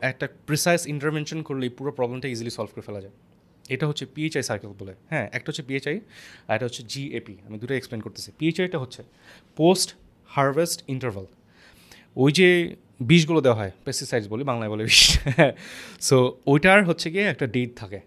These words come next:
হ্যাঁ, যে তুমি সাত দিন হারভেস্টে, সাত দিন আগে স্প্রে করবা, চোদ্দ দিন আগে স্প্রে করবা, তিরিশ দিন আগে স্প্রে করবা।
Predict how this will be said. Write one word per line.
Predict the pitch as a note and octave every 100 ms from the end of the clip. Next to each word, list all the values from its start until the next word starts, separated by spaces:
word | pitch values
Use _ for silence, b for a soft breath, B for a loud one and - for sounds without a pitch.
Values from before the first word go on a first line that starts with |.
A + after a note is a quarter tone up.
| _ -
হ্যাঁ, | C3 F#2+
যে | G2
তুমি | A2+ B2+
সাত | - A#2+
দিন | A#2+ C3 C3
হারভেস্টে, | A2+ A#2 A#2 B2+ D3+
সাত | - A2
দিন | A2+
আগে | A2+ A2
স্প্রে | - A#2
করবা, | A2 A#2+ B2
চোদ্দ | B2 A2 G#2
দিন | G#2+
আগে | G#2 G#2+
স্প্রে | - A#2
করবা, | A2 A2+ A2+
তিরিশ | A2+ G#2
দিন | G2 A2+
আগে | G2+
স্প্রে | G2+ - G#2+
করবা। | G#2+ G#2 B2